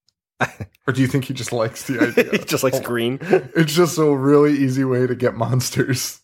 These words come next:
Speaker 2: I, I, I'm gonna lean towards the latter. <laughs> We'll have to ask him.
Speaker 1: Yeah.
Speaker 2: There's no way he'll give us a serious answer.
Speaker 1: No.
Speaker 2: We'll ask him anyways.
Speaker 1: No.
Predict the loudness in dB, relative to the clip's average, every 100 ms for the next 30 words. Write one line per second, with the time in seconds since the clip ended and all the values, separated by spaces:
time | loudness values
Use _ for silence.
0 | -4 -2 -2 _ -8 -6 -6 -2 0 2
1 | 2 2 -2 -2 -4 -6 -8 -6 -6 -6
2 | -8 -14 -18 -16 -16 -16 -16 -20 -20 -20
3 | -20 -20 -20 -20 _ -20 _ _ -12 -12
4 | _ _ _ _ _ -4 0 0 0 -2
5 | -2 -4 -8 -14 _ -20 -20 -20 -20 _
6 | _ _ _ 0 2 2 0 2 4 4
7 | 0 -4 -6 -8 -8 -6 -4 -4 -6 -6
8 | -6 -6 0 4 6 4 2 0 -2 -4
9 | -6 -6 -6 -6 -6 -8